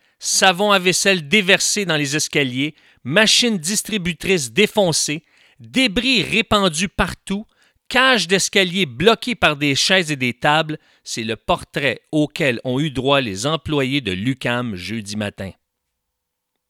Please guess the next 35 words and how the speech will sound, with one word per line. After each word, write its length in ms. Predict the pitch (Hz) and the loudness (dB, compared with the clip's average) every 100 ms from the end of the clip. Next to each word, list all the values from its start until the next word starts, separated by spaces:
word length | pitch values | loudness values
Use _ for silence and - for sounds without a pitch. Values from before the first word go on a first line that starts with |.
| _ _ _ _ _ | _ _ _ _ _
Et 220 | - 208 190 | -2 0 0
il 80 | 165 | 0
va 100 | 185 | 0
continuer 580 | - 302 - 233 269 | 0 -2 0 0 0
comme 180 | 247 160 | 0 -2
ça. 260 | - 123 92 _ _ _ _ _ - | -2 -4 -6 _ _ _ _ _ -8
Il 220 | 175 160 | -4 -2
va 220 | 139 190 - | 2 2 2
émettre, 600 | 233 233 233 254 - - _ _ _ - | 0 2 0 -2 -16 -20 _ _ _ -6
dans 140 | 156 202 | -2 0
son 200 | 226 202 | 0 0
article, 480 | 143 - 180 - - - | -4 -6 -10 -12 -20 -8
des 180 | 127 147 | -4 -2
citations 920 | - - 214 220 190 139 - 123 214 _ _ _ _ _ _ - | 0 -2 -4 0 0 0 -2 -6 -8 _ _ _ _ _ _ -14
qui 120 | 127 | -4
vont 160 | 151 | -2
dans 140 | 233 202 | 2 0
le 40 | |
même 220 | 160 131 | 2 0
sens, 400 | 107 120 131 - - _ - | -2 -6 -8 -14 -20 _ -4
et 100 | 175 | -2
il 120 | 170 | 0
va 120 | 175 | 0
terminer 500 | 175 262 254 226 214 | 0 0 0 0 -2
son 260 | - 151 147 | -2 -4 -6
article 420 | 160 - 214 - | -8 -10 -12 -8
en 120 | 135 131 | -6 -6
disant « 380 | 120 113 156 170 _ _ | -6 -8 -8 -8 _ _
Suis-je 680 | - - - 208 254 233 - | -8 -4 -4 -2 -2 -2 -2
le 120 | 123 | -2
seul 500 | 113 - 175 190 202 - | -2 -2 0 0 -2 -4
à 120 | 110 | -6
voir 280 | 127 151 131 | -2 -2 -2
un 160 | 117 | -4
lien 380 | 110 107 110 135 | -6 -6 -6 -6